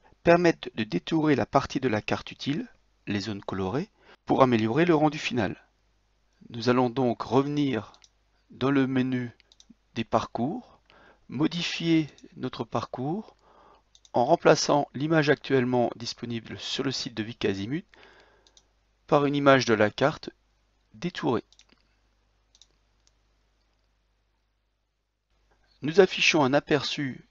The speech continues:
du résultat après le téléchargement de la nouvelle carte. Nous validons définitivement et nous nous apercevons du résultat final.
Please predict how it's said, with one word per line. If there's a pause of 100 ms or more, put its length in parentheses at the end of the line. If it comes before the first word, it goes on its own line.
(100)
du
résultat
après
le
téléchargement
de
la
nouvelle
carte. (840)
Nous
validons
définitivement (440)
et
nous
nous
apercevons
du
résultat
final.